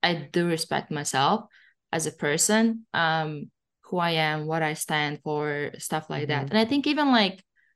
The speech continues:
Speaker 1: I think one of the ways how I might be showing myself respect is something that I didn't do before, is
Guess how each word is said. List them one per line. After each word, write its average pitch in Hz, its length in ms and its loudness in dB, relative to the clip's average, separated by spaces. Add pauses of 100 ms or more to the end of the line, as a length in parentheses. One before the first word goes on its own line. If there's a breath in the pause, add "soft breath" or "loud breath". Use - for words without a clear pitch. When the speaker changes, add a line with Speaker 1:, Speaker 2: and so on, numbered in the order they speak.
(1120)
Speaker 1:
I 208 60 -4
think 247 220 2
one 226 180 4
of 254 100 2
the 233 80 2
ways 208 240 0
how 190 180 -6
I 185 120 -2
might 180 320 -2
be 175 80 -8
showing 175 420 -2
myself 185 540 0 (480)
respect 180 640 0
is 196 140 -4
something 185 320 -4
that 175 80 -2
I 170 60 -4
didn't 180 240 -4
do 170 120 -6
before, 160 680 -4 (280)
is 165 500 -2